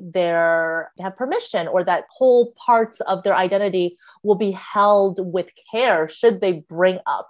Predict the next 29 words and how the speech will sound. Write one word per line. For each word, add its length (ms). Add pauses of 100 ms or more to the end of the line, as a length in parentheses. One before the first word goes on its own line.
race. 220
They 60
don't 140
wanna 220
offend 560 (300)
whoever 260
they're 140
talking 420 (120)
to, 340
or, 320
you 100
know, 120 (100)
bring 180
up 160
a 60
lot 220
of, 100
like, 180 (380)
fragility 680
and 140 (100)
pushback 500
and, 180
like, 180 (180)
be 280
gaslit 440
about 300 (160)
it. 140 (480)
Um, 500
so, 540